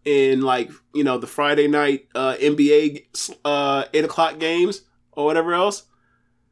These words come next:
And then ratings get bad or whatever else, and daylight savings come, or there's no daylight savings, uh, going forward, but, like, in the history there would be, and then, like, the, you know, the times might be weird and funny, looking at you crazy, like it's your fault.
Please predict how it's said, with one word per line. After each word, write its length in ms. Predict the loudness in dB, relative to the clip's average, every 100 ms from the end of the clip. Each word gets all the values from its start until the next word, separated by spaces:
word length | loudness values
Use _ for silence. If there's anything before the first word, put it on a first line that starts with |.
| _ _ _ _ _ _ _ _ _ _
And 140 | -4 -2
then 120 | 0
ratings 360 | 2 2 2 0
get 200 | 0 2
bad 420 | 2 2 2 2
or 60 |
whatever 240 | 2 2 2
else, 220 | 0 0
and 100 | 0
daylight 380 | 0 2 0 0
savings 400 | -2 0 -2 -2
come, 200 | -4 0
or 120 | 0
there's 120 | 2
no 60 | 2
daylight 320 | 2 2 0
savings, 340 | 0 -2 -2 -6 -6
uh, 180 | -4 -2
going 220 | -2 -4
forward, 340 | 0 2 2
but, 120 | 2
like, 380 | 0 0 -2 -4
in 100 | -2 0
the 80 |
history 340 | 2 2 2 2
there 80 | 4
would 200 | 2 2
be, 220 | 2 4
and 80 | 2
then, 80 |
like, 220 | 0 0 -2
the, 100 | -4
you 80 | -4
know, 120 | -4
the 100 | -6
times 300 | -4 -2 -2 -2
might 100 | -4
be 80 | -2
weird 380 | 0 0 0
and 100 | 0
funny, 480 | -2 -2 -2 -2 -4 -8 -20 _
looking 300 | -6 -4 0
at 120 | 0 0
you 60 |
crazy, 400 | -4 0 2 2
like 160 | -2 -6
it's 140 | -6
your 160 | -4 -4
fault. 500 | -2 -2 0 -2